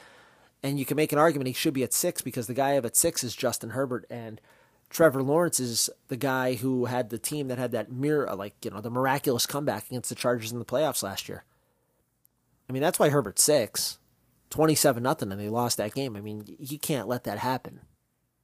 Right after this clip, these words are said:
You know, they didn't score in the second half. I know their defense didn't stop them, but they didn't score either.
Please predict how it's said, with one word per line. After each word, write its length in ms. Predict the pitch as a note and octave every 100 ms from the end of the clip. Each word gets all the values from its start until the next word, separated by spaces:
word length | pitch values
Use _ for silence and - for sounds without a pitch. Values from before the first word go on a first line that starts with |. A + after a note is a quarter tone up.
| _ _ _ -
You 140 | A#2+
know, 100 | G#2
they 100 | C3+
didn't 180 | D#3 C#3+
score 240 | - F3+
in 60 | C#3+
the 60 |
second 340 | G#2+ B2+ G#2+ G2+
half. 340 | B2 - -
I 100 | A2+
know 180 | C#3 D3+
their 100 | B2+
defense 420 | A2+ D#3+ C3 G#2+
didn't 160 | G#2+ G2+
stop 280 | - F#3 D3
them, 100 | G2
but 120 | G#2+
they 220 | A2+ D3
didn't 180 | D3 A#2+
score 300 | - D3 B2+
either. 300 | C3+ F2+